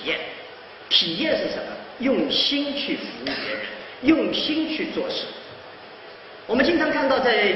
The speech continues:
中国很多餐厅门口服务员非常多，对吧？我经常讲这个故事，去很多餐厅门口站了二十个姑娘，穿着旗袍说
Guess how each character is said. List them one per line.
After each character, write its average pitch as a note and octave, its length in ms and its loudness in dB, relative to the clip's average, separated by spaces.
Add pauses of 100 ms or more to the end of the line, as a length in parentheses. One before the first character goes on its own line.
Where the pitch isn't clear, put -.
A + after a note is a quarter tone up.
中 B3+ 200 2
国 G#3 120 0
很 G3+ 160 -2
多 D3 140 -2
餐 F#3+ 200 -4
厅 G3 200 -4
门 D3 100 -2
口 - 160 -4
服 - 340 -6
务 C4+ 80 0
员 F#3 120 0 (120)
非 D4 200 -2
常 - 80 -6 (180)
多， A#2+ 240 -6
对 D3 80 -4
吧？ C#3+ 80 -2
我 C3+ 160 0
经 G#3 160 -2
常 E3+ 100 0 (140)
讲 D#3+ 80 -2 (100)
这 D3 80 -6
个 D3 200 0
故 C#3+ 200 -2
事， - 220 -6 (240)
去 B3 140 2
很 D#3+ 160 2
多 G#3+ 100 0
餐 G3 220 0
厅 F3+ 120 0 (220)
门 F3+ 160 0
口 E3 100 2
站 F3+ 200 0
了 E3 60 2
二 E3+ 200 4
十 F3 100 0
个 D3+ 60 -2 (100)
姑 E3+ 140 -4
娘， D3 160 0 (220)
穿 F3+ 160 -2
着 F3+ 80 2
旗 - 180 0
袍 D3 180 -2
说 D3+ 320 0